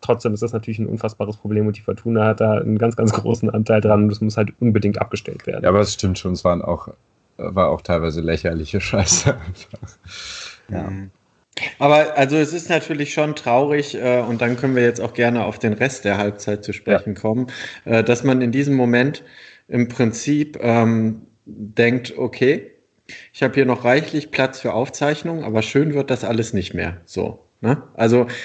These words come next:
Speaker 3: dass man im Prinzip das Spiel, ähm, gedanklich sich dabei ertappt, dass man,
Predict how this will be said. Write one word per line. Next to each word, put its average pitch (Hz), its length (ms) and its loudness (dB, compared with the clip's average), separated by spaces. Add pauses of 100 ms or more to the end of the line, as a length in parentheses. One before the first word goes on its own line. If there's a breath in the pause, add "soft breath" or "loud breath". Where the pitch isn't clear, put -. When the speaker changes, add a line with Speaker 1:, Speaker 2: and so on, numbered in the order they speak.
Speaker 3:
dass 120 160 0
man 135 120 6
im 120 100 2
Prinzip 135 360 -4
das 143 120 2
Spiel, 139 540 0
ähm, 120 440 2
gedanklich 147 640 0 (220 loud breath)
sich 127 240 -2
dabei 117 300 2
ertappt, 113 560 0
dass 127 120 -6
man, 120 440 -4